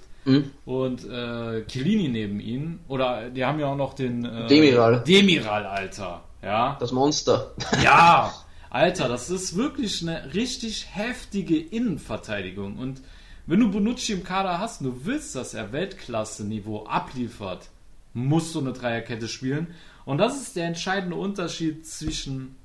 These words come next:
Speaker 2: Sarri und Pirlo. Pirlo schaut sich an, welche Spielermaterial habe ich und wie, wie schaffe ich es, dass alle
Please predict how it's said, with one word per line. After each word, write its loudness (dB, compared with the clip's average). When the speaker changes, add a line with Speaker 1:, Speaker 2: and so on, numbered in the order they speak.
Speaker 2:
Sarri -4
und -6
Pirlo. -4
Pirlo 4
schaut -4
sich -8
an, -4
welche -6
Spielermaterial -2
habe -2
ich -8
und -8
wie, 2
wie -6
schaffe -6
ich -6
es, -8
dass -8
alle 0